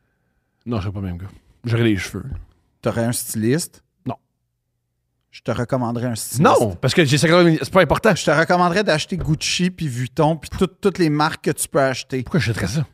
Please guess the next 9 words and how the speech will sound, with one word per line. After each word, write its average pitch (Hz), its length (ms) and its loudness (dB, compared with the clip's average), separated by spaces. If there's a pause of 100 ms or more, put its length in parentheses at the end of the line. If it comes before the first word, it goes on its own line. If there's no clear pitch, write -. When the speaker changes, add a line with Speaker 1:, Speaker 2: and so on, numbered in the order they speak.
(280)
Speaker 2:
Pour 139 140 -4
t'habiller 139 360 0
comme 143 200 0
du 123 100 -6
monde. 131 300 -2
Speaker 1:
Pourquoi ? 156 340 4 (140)
Je - 80 -4
suis 143 160 2
riche. - 480 2